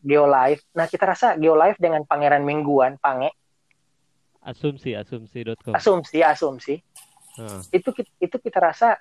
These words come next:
Speaker 1: dorang konsisten, Dang.
Speaker 2: Iya.
Speaker 1: Dorang tahu memposisikan diri ketika dorang mau bahas sesuatu, hal-hal yang saat ini terjadi di apa?
Speaker 2: Ini media-media alternatif.
Speaker 1: Oh, oh. Media-media al-, dorang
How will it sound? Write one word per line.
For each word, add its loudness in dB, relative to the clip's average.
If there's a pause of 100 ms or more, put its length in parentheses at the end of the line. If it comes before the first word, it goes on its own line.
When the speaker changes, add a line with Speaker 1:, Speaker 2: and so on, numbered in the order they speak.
Speaker 1:
dorang 0
konsisten, -4
Dang. -8 (1500)
Speaker 2:
Iya. -12 (160)
Speaker 1:
Dorang 2
tahu 2
memposisikan -4
diri -2 (1160)
ketika -2
dorang 0
mau 0
bahas -2
sesuatu, 0
hal-hal -4
yang -8
saat -2
ini -12
terjadi -4
di -10
apa? -6 (100)
Speaker 2:
Ini -20
media-media -10
alternatif. -8
Speaker 1:
Oh, -8
oh. -20 (360)
Media-media 2
al-, -6
dorang 0